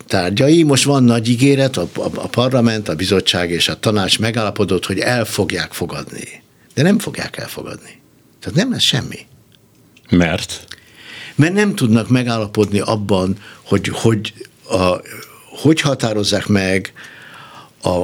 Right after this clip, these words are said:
Speaker 1: menekültügyi eljárások igazságos lefolytatásának a menetét, mert nem tudják rábírni az államokat arra, hogy tényleg mindenkit rögzítsenek, aki irregulárisan lépett be. Mert ez azzal a felelősséggel jár, hogy neki kell visszaküldenie,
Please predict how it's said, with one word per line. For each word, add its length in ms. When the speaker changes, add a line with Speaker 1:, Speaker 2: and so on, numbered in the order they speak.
Speaker 1:
menekültügyi 800
eljárások 680
igazságos 640
lefolytatásának 880
a 60
menetét, 640
mert 240
nem 300
tudják 360
rábírni 400
az 140
államokat 520
arra, 220
hogy 140
tényleg 460
mindenkit 480
rögzítsenek, 600
aki 220
irregulárisan 600
lépett 420
be. 180
Mert 200
ez 160
azzal 260
a 60
felelősséggel 560
jár, 200
hogy 120
neki 220
kell 140
visszaküldenie, 800